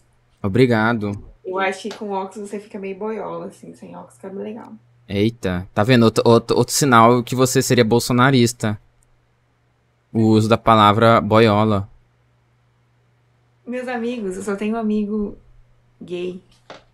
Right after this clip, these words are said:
Speaker 1: Por que que
Speaker 2: E
Speaker 1: você
Speaker 2: ele
Speaker 1: atrai tantos gays ao seu redor?
Speaker 2: Eu não sei, eu tenho vários. Mais de dez.
Speaker 1: Interessante.
Speaker 2: Meu melhor amigo é gay.
Speaker 1: Ah, entendi. Bom, eu não tô interessado nele não, pra deixar claro. Tô interessado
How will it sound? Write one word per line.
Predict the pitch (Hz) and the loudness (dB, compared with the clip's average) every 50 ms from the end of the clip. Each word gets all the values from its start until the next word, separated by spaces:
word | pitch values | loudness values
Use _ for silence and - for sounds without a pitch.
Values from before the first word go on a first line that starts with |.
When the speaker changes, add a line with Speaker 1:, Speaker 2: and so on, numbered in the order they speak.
| _ _ _ | _ _ _
Speaker 1:
Por | 151 156 | -4 0
que | - - 220 208 | 4 6 6 6
que | 190 190 | 6 4
Speaker 2:
E | |
Speaker 1:
você | 185 156 | 4 6
Speaker 2:
ele | 135 | 6
Speaker 1:
atrai | 123 120 - 135 131 135 | 6 6 6 6 6 6
tantos | 131 - 139 135 127 - 160 151 123 | 6 4 2 2 2 2 2 2 2
gays | 120 110 139 131 127 113 | 4 6 6 8 8 6
ao | 117 107 | 4 2
seu | - 117 | 2 0
redor? | 110 120 110 98 117 113 107 104 101 101 101 - _ _ _ _ _ _ _ _ _ _ _ _ _ _ | 2 2 2 4 4 6 6 4 2 0 -4 -10 _ _ _ _ _ _ _ _ _ _ _ _ _ _
Speaker 2:
Eu | 190 185 185 | -16 -14 -14
não | 196 220 | -14 -14
sei, | - - 202 180 180 | -16 -16 -18 -18 -18
eu | |
tenho | - 185 180 180 180 | -18 -18 -18 -18 -18
vários. | 175 170 175 170 165 160 - - - - - - - - - _ _ _ _ _ _ _ | -16 -14 -12 -10 -10 -10 -12 -12 -16 -16 -20 -20 -20 -20 -20 _ _ _ _ _ _ _
Mais | - 185 185 190 190 185 190 196 202 | -18 -14 -10 -8 -6 -6 -6 -6 -6
de | 220 214 | -8 -8
dez. | 185 175 160 160 160 170 - - - - _ _ _ _ _ _ _ _ _ _ _ _ _ _ _ _ _ _ _ _ - - _ _ _ _ | -8 -8 -8 -8 -10 -14 -20 -20 -20 -20 _ _ _ _ _ _ _ _ _ _ _ _ _ _ _ _ _ _ _ _ -20 -20 _ _ _ _
Speaker 1:
Interessante. | - 95 107 113 - - 127 107 98 101 - 233 - - - - | -4 -4 -2 -2 -2 -2 -2 -2 -2 -2 -4 -6 -8 -10 -10 -12
Speaker 2:
Meu | 98 - | -12 -12
melhor | - - | -12 -16
amigo | 185 180 160 | -16 -16 -16
é | 165 | -16
gay. | 160 156 - _ _ _ _ _ _ _ _ _ _ _ _ _ _ _ _ _ _ _ _ | -18 -18 -20 _ _ _ _ _ _ _ _ _ _ _ _ _ _ _ _ _ _ _ _
Speaker 1:
Ah, | 92 98 101 104 | -8 -6 -6 -6
entendi. | 104 110 101 101 101 95 98 95 92 90 90 92 95 - _ _ _ _ _ | -6 -4 -4 -2 -2 -2 -4 -4 -4 -4 -4 -6 -10 -14 _ _ _ _ _
Bom, | - 95 98 95 92 92 | -8 -4 -4 -2 0 0
eu | 95 98 | 0 0
não | 104 113 120 117 | 2 0 0 0
tô | - 127 | 0 0
interessado | 117 135 123 123 - 127 117 113 | 2 2 2 2 4 2 2 4
nele | 117 117 113 123 | 2 2 2 2
não, | 139 143 120 98 | 0 0 -2 -2
pra | - 104 | -2 -2
deixar | 107 110 - 104 | -4 -2 -2 -4
claro. | 98 - 104 95 95 90 | -4 -2 -2 -4 -4 -4
Tô | 92 | -4
interessado | 87 107 104 - 104 101 101 95 104 107 110 | -4 -4 -4 -2 0 0 0 0 -2 -4 -4